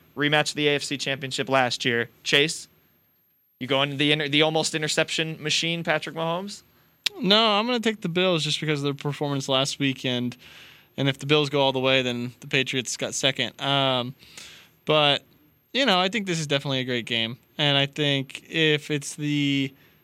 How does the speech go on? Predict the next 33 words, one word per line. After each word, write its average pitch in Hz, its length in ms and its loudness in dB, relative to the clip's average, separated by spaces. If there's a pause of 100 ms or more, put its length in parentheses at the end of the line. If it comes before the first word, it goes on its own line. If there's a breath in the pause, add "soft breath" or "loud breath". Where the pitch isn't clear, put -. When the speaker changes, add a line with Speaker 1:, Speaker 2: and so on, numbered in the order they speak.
(300 soft breath)
Speaker 2:
if 156 160 -4
it's 151 140 -6
the, 156 120 2
the 139 560 2
Chiefs 226 300 0
that 147 160 0
played 151 560 0
earlier 151 300 0
in 170 60 0
the 165 60 -2
season 170 400 -2
when 139 80 0
the 135 80 -4
Bills 139 240 2
beat 139 400 0
them, 196 300 2
then, 127 380 0 (800 soft breath)
then 135 340 0
you 135 80 0
got 131 160 2
question 165 340 0
marks. 127 280 0
But 139 260 -2
the, 170 280 0
the 175 220 -6
Chiefs, - 460 -2 (120)
you 160 140 0
know, 127 100 0
they 147 120 2
looked 151 180 -2
good 135 180 -2
last 120 280 0
week, 123 280 -4